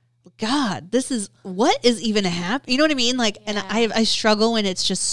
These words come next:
Speaker 1: so far out there. Ridiculousness.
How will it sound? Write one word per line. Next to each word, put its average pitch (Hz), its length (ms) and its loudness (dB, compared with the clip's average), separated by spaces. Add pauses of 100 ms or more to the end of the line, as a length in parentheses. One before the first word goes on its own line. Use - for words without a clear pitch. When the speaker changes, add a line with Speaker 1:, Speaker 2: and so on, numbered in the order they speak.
Speaker 1:
so 170 240 0
far 160 260 -4
out 143 280 -6
there. 131 340 -12 (1000)
Ridiculousness. - 1080 -6